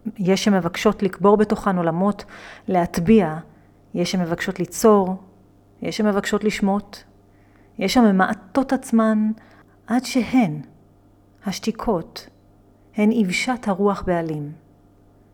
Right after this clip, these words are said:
צעדי ההלך ברחוב, צליל הנשימה. שתיקות.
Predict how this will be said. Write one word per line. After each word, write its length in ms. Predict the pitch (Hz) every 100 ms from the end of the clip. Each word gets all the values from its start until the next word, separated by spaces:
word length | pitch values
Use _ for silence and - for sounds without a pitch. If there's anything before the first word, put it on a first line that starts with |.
| _ -
צעדי 500 | 190 175 202 226 214
ההלך 540 | 190 147 208 190 -
ברחוב, 640 | 165 160 - 170 165 165 180 _ _ _ _ _ _ _ _ _ -
צליל 260 | - 190
הנשימה. 460 | 196 196 - 180 147 139 - _ _ _ _ _ _ _ _ _ _ _ _ _
שתיקות. 640 | - 226 233 175 - -